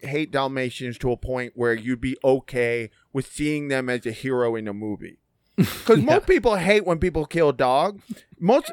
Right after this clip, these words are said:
Speaker 1: people really hate when they kill, uh, one specific breed of dog. Reminds people of anti-Semitic murder.
Speaker 2: <laughs>
Speaker 1: So I said, "Okay, but what if those dogs killed a mom?" And so I wrote script,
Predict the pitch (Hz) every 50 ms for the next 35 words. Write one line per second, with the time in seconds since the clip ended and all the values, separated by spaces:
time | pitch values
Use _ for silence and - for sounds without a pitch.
0 | - 156 - 226 240 190 196 156 143 160 226 294 285 196 156 - 143 135 139 139
1 | - 147 156 156 143 135 - - 175 180 165 160 147 143 - _ _ _ _ _
2 | - 143 139 135 131 127 113 82 - _ _ - - - - - 190 151 160 180
3 | 185 208 196 - - 185 160 - 190 180 170 135 123 - 143 165 175 175 151 143
4 | 117 98 - 120 110 98 90 87 85 110 131 147 156 156 160 160 151 143 - 165
5 | 156 - - 139 127 123 110 131 131 127 127 117 - 131 127 127 127 120 117 104
6 | 92 107 113 117 110 92 82 - - _ _ _ _ _ - - 370 277 - 339
7 | 339 - - - - - - 254 254 240 202 175 185 202 - _ _ - - -
8 | _ - - _ _ _ _ _ - - - 156 165 151 - - 180 160 156 -
9 | - 165 175 - 175 156 131 151 143 135 139 147 180 185 - 156 160 156 - _
10 | _ - 139 135 139 135 139 131 _ _ - 151 165 165 139 123 120 113 - _
11 | - - 143 131 120 120 107 107 107 101 95 90 85 80 _ _ _ _ _ _
12 | _ _ - 160 156 - 196 165 156 151 147 147 147 175 - - - - 131 127
13 | 139 -